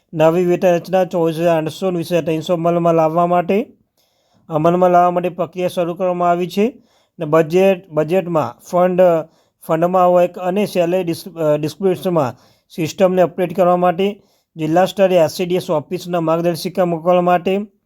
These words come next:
આ પ્રક્રિયા હાઈકોર્ટને આદેશ મળ્યા પછી તરત જ શરૂ કરવામાં આવશે. અને ગુજરાતના મંત્રાલયના અંદરથી મળેલી જાણકારી મુજબ આ પ્રક્રિયા ફાસ્ટ ટ્રેક પર છે. ડબલ્યુસીડી તરફથી જિલ્લા આર સી ડી એસ ઓફિસને પ્રી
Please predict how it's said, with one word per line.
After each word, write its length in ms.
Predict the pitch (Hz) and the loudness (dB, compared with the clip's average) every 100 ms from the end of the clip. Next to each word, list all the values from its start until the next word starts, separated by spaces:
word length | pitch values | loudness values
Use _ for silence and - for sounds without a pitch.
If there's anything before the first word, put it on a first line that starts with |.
| _ _ _ _ | _ _ _ _
આ 140 | 185 190 | 0 2
પ્રક્રિયા 420 | 202 190 190 185 | 2 -2 2 4
હાઈકોર્ટને 420 | 160 147 190 175 | 2 0 -4 0
આદેશ 320 | 170 160 175 180 | 0 0 -4 -4
મળ્યા 220 | 170 175 | -2 -2
પછી 340 | 170 156 190 | -2 -6 -6
તરત 320 | 190 180 170 185 | -4 -2 0 0
જ 80 | |
શરૂ 280 | 175 180 165 | 0 -2 -2
કરવામાં 420 | 165 170 170 175 | -2 0 2 2
આવશે. 380 | 175 160 196 202 233 _ _ _ _ _ _ _ _ 170 | 2 0 -2 -2 -4 _ _ _ _ _ _ _ _ -4
અને 120 | 156 | -2
ગુજરાતના 560 | 143 139 165 175 190 | 0 4 4 4 0
મંત્રાલયના 920 | 185 165 156 185 175 151 - - 165 165 | 0 -2 0 2 2 0 -4 -8 -2 -2
અંદરથી 400 | 156 180 175 180 | 2 2 2 0
મળેલી 400 | 165 165 180 156 | 0 0 0 0
જાણકારી 460 | 156 151 160 180 | -2 -2 -2 -2
મુજબ 340 | 175 170 165 147 - | -2 0 0 -2 -4
આ 120 | 175 | -4
પ્રક્રિયા 360 | 180 185 190 180 | -2 -2 -2 -6
ફાસ્ટ 380 | - 165 170 - | -2 -2 -2 -6
ટ્રેક 240 | 175 175 | -6 -4
પર 140 | 185 170 | -4 -4
છે. 380 | 202 214 220 _ _ _ _ 160 | -2 -2 -4 _ _ _ _ 0
ડબલ્યુસીડી 560 | 156 180 202 208 180 | 0 2 0 0 0
તરફથી 340 | 185 185 165 180 | 2 2 2 -4
જિલ્લા 280 | 147 160 180 | -2 2 4
આર 120 | 165 | 2
સી 180 | - 175 | -4 -4
ડી 100 | 180 | -4
એસ 140 | 180 | -4
ઓફિસને 480 | 160 - 185 185 175 | -8 -8 -10 -8 -10
પ્રી 400 | 156 175 190 | -4 -2 -2